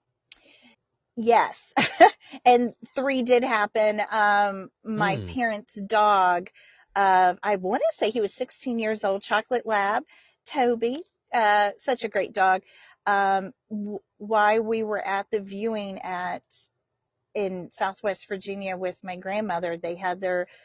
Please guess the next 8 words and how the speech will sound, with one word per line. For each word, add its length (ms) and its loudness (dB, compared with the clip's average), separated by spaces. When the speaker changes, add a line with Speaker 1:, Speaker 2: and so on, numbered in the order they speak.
Speaker 1:
dog 340 4
here 240 0
in 140 -6
Tennessee, 920 -8
and 400 -4
my 140 -6
mom 400 -4
was 360 -4